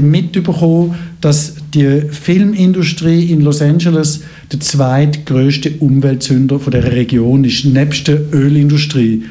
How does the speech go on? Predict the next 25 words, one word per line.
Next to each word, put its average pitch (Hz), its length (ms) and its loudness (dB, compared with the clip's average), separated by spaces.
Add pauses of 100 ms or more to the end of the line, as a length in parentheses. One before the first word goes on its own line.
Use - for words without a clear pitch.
Und 120 80 0
ich 110 80 -2
denke, 113 200 -6
das 104 220 -8
darf 110 240 -4
doch - 140 -8
nicht 135 140 0
wahr 143 240 2
sein. 139 260 0
Ich - 180 -12
meine, 120 140 0
es - 80 -6
gibt - 160 -4
dort 120 180 -2
noch 120 80 0
ganz 147 360 0
einen 127 80 2
Haufen - 280 -2
andere 156 300 0
Industrien, 151 540 2
Autoindustrie, 147 640 -2
alles. 147 260 0 (300)
Aber 127 200 -2
die - 60 -16
Filmindustrie 160 760 0